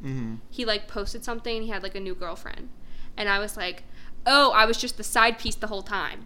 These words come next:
Speaker 2: That's great."
Speaker 1: Wow.
Speaker 2: So
Speaker 1: I can see why that would suck.
Speaker 2: Yeah, so it sucked. And been kinda, like, out of the game since then.
Speaker 1: Mm-hmm.
Speaker 2: Not really because of that, but because of, like,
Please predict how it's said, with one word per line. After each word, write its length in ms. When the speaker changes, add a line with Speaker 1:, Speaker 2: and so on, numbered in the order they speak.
Speaker 2:
That's 260
great." 360
Speaker 1:
Wow. 380
Speaker 2:
So 360
Speaker 1:
I 40
can 80
see 160
why 140
that 260
would 140
suck. 320
Speaker 2:
Yeah, 280
so 140
it 100
sucked. 320
And 540
been 140
kinda, 240
like, 180
out 200
of 100
the 60
game 360
since 280
then. 200
Speaker 1:
Mm-hmm. 180
Speaker 2:
Not 200
really 260
because 400
of 120
that, 300
but 140
because 300
of, 140
like, 340